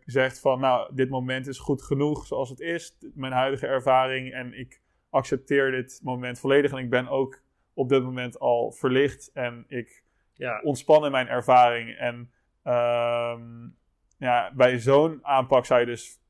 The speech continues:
Speaker 1: veel minder, zeg maar, echt uren moeten mediteren. En bij de gradual approach, waar, waar Vipassana dus invalt, is juist het idee om, eh, op te bouwen, op te bouwen. En eigenlijk,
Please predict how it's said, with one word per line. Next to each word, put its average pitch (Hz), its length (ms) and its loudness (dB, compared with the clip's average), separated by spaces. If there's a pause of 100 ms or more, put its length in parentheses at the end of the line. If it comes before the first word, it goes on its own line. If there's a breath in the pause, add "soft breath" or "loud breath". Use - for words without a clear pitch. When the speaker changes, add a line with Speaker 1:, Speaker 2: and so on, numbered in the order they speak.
Speaker 1:
veel - 340 -2
minder, 123 760 -4 (360)
zeg 127 180 -18
maar, 120 440 -4
echt - 400 -10 (300)
uren 139 280 0
moeten 131 180 -8
mediteren. 135 600 -2
En 127 120 -6
bij 123 280 0 (460 soft breath)
de 123 500 2
gradual 143 460 4
approach, 139 400 4
waar, 131 260 0
waar 127 160 -2
Vipassana 143 440 2
dus 123 140 -2
invalt, 143 480 2
is 131 180 -8
juist 135 280 4
het 147 160 -4
idee 127 460 -2
om, 123 360 -4 (340)
eh, 123 300 0
op 143 180 0
te 147 120 -6
bouwen, 123 400 4
op 135 160 -2
te 139 100 -4
bouwen. 123 340 6
En 120 60 -2
eigenlijk, 127 520 -4